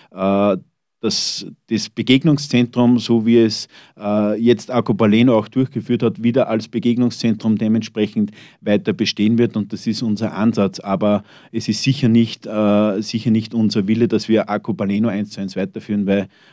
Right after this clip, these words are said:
wie Sie schon gesagt haben, dreißig Jahre Arcobaleno, das ist super, das ist, äh, toll, aber wir sind das Rote Kreuz und, äh, wir haben die tollen Mitarbeiterinnen und schauen wir, dass wir für unsere,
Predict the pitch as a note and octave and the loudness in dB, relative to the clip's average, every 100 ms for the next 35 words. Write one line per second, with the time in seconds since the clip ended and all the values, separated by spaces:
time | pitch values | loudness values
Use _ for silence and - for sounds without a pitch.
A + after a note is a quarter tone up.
0 | _ _ _ A#2+ A2+ A2+ A2+ A2+ A2+ A2+ | _ _ _ -18 -12 -2 0 2 2 2
1 | G#2 A#2 A#2 G#2 G2+ F#2+ A2 - G#2+ G#2+ | 2 2 0 0 0 2 0 2 0 2
2 | G#2+ G2+ G#2 G2+ G#2 G2+ A#2 A#2+ A2 - | 2 0 -2 -2 0 2 2 2 -2 -4
3 | B2 B2 - - - - - D3 D#3 B2+ | -4 -4 -4 -16 -18 -4 -2 0 2 0
4 | A2 - B2 A#2 - - - - A2+ A2 | -2 0 0 0 -12 -20 -20 -12 -4 0
5 | A#2+ - A2 B2+ C#3 A#2+ A2+ A#2+ A#2+ A#2+ | 0 2 4 6 4 0 0 2 2 2
6 | A2 A2+ A2 G#2 A2+ F2+ G#2 C3+ C3+ A#2+ | -2 -2 -2 -4 -4 0 2 0 -2 -2
7 | A#2 A#2 A2 G#2 A2 A2+ A2 G2+ A2 G#2+ | -2 -2 -6 0 0 2 -2 0 0 0
8 | G#2 G2+ G#2 A#2+ B2+ A#2 A2 A2 A#2 A2+ | 0 -2 0 0 0 -2 -2 -2 -4 -4
9 | A2 G#2+ G2+ F#2+ A2 G#2+ G2+ G#2+ G#2+ - | -4 -6 -4 -4 -2 -4 -6 -8 -10 -18
10 | - _ A2+ A#2+ B2+ A#2 A2 A2 G2+ G#2 | -20 _ 4 4 4 2 2 2 4 4
11 | G#2 | 4